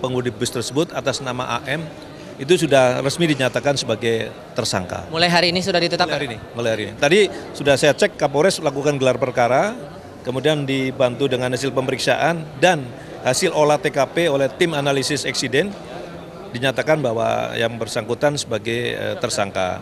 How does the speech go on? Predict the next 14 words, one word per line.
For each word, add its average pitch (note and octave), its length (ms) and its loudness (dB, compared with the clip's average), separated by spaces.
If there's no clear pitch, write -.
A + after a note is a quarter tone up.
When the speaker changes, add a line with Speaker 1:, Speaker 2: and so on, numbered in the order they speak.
Speaker 1:
Kemudian C3+ 400 0
supaya D#3 240 2
diketahui C3+ 320 0
juga, A#2+ 480 -2
sebetulnya D#3+ 560 2
bis D3+ 160 0
tersebut C#3 480 0
sudah D3+ 240 4
tahu A#3 320 4
kondisi D#3 480 2
remnya D#3 320 2
tidak, C#3 480 2
tidak, C3 560 2
tidak D#3 240 4